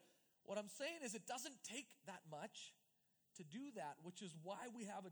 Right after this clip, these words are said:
discipline called fasting, which we're gonna build into here.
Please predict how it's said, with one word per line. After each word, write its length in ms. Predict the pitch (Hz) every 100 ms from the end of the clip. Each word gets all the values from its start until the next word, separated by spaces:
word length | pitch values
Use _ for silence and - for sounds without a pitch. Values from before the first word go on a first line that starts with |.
| 147
discipline 400 | 202 214 175 151 143
called 140 | 139 -
fasting, 400 | 156 - - 127
which 180 | 131 -
we're 240 | 139 123 - 135
gonna 200 | 135 127 -
build 220 | 135 127
into 240 | 123 - 139
here. 220 | -